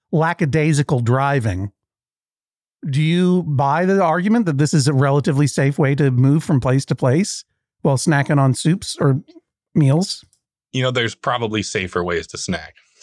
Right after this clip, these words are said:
Speaker 2: <laughs>
Speaker 1: What is this about if it's not about the safety of you and others on the road, Scott?
Speaker 2: I mean, I, I guess there, there is a safety argument, but I, I think that that's maybe more minor here. I think the bigger thing is,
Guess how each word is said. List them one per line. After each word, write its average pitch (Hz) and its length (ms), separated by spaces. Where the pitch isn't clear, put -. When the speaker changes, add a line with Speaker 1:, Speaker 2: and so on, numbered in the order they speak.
Speaker 2:
<laughs> 247 540
Speaker 1:
What 226 180
is 247 80
this 254 160
about 202 300
if 160 100
it's 147 160
not 151 220
about 139 400
the 135 140
safety 143 440
of 123 120
you 143 180
and 123 100
others 127 240
on 120 120
the 113 80
road, 95 340
Scott? - 400
Speaker 2:
I 127 80
mean, 135 200
I, 123 140
I 143 100
guess 180 400
there, 143 200
there 156 200
is 151 160
a 135 60
safety 120 340
argument, 104 360
but 98 140
I, 98 220
I 101 140
think 98 240
that 87 120
that's 90 340
maybe 101 280
more 92 160
minor 110 360
here. 92 180
I 95 100
think 139 200
the 147 80
bigger 165 260
thing 98 240
is, 90 300